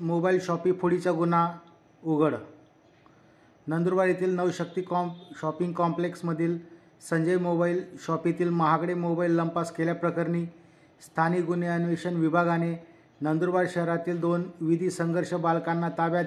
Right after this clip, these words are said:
घेत त्यांच्याकडून चार लाख सत्तर हजाराचे एकूण छप्पन मोबाईल जप्त केले आहेत. नंदुरबार जिल्ह्यातील एकोणचाळीस जण झाले कोरोनामुक्त.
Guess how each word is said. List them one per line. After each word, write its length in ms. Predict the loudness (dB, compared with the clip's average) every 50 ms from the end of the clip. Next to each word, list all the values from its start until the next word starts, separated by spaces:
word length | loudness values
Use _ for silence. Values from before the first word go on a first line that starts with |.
| 0
घेत 160 | 0 0 0 -2 -4 -10 -18 -20 -20 -20 -20 _ _ _ -4
त्यांच्याकडून 600 | -2 -2 0 0 -2 -2 0 0 0 0 -2 -4 -6 -10 -14 -20 -20 _ _ _ -2
चार 300 | 2 4 4 4 4 2
लाख 200 | 2 2 2 2 0 -4 -10 -18 -20 -20 _ _ _ _ _ _ _ _ _ -4 -4
सत्तर 280 | -4 -2 -2 -2 0
हजाराचे 460 | 0 0 0 0 0 0 0 -2 -2
एकूण 200 | -2 -2 -4 -6 -4 -4
छप्पन 300 | -6 -6 -4 -4 -4 -2
मोबाईल 340 | 0 0 0 2 2 2 2
जप्त 280 | 0 0 -2 -2 -4 -6 -4
केले 160 | -2 -2 -2 -2
आहेत. 220 | -2 -4 -8 -10 -14 -20 -20 -20 _ _ -20 -20 -20 _ _ _ _ _ _ _ _ _ _ _ _ _ _ _ _ _ _ _ -20 -20 _ _ _ _ _ _ _ -6
नंदुरबार 400 | -4 -2 0 0 2 2 2 2
जिल्ह्यातील 500 | 2 0 0 0 0 0 0 -2 -2 -4 -4 -8 -10 -8
एकोणचाळीस 520 | -6 -4 -2 -2 -2 0 0 0 0 0
जण 220 | 0 0 0 0 0
झाले 220 | 0 0 0 -2
कोरोनामुक्त. 720 | -2 -2 -2 0 0 0 0 0 0 0 -2 -4 -8 -14